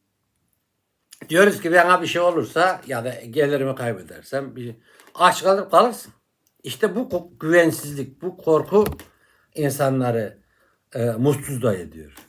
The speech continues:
Mesela üçüncünün de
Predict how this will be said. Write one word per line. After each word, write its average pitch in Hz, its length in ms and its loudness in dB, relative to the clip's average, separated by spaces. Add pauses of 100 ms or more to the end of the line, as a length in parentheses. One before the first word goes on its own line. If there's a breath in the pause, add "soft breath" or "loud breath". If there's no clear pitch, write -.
(640 soft breath)
Mesela 175 540 4 (360 loud breath)
üçüncünün 202 720 4
de 233 360 -2